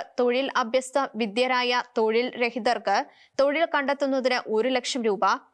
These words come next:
അൻപത് ശതമാനം സംവരണ പരിധി എടുത്തുകളയുവാൻ നിയമനിർമ്മാണം,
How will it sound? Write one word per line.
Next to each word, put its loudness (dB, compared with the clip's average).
അൻപത് -2
ശതമാനം 0
സംവരണ 0
പരിധി 0
എടുത്തുകളയുവാൻ 0
നിയമനിർമ്മാണം, 0